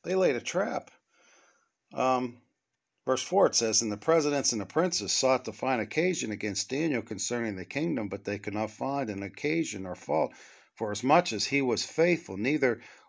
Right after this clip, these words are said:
were there any errors or faults found in him. Then said these men, 'We shall not find any occasion against this man, Daniel,'" or, excuse me, "'against this Daniel,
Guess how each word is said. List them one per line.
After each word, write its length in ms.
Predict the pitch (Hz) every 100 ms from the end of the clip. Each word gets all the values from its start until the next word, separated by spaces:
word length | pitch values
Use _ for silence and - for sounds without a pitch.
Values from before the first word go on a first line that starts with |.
| -
were 140 | 117
there 180 | 110 110
any 360 | 151 220 226 196
errors 500 | 147 190 185 127 101
or 80 | 101
faults 380 | - 147 156 -
found 360 | - 151 160
in 120 | 104
him. 340 | 95 175 143 - - - _
Then 220 | - 151 185
said 420 | - 143 135 107
these 380 | 139 175 156 107
men, 420 | 139 175 120 - - _ -
'We 120 | 160
shall 260 | - 135 117
not 260 | 117 123
find 300 | - 117 117
any 180 | 104 156
occasion 540 | 151 - 120 107 110
against 300 | 101 101 98
this 200 | 110 -
man, 420 | 95 104 120 127 - _ _ _ _ _ _ _ _ _ _ _ _
Daniel,'" 540 | 113 107 104 113 143 - _ _ _ -
or, 80 |
excuse 560 | 98 117 113 123 - 110
me, 100 | 104
"'against 360 | 95 113 110 -
this 180 | 92
Daniel, 480 | - 101 98 107 123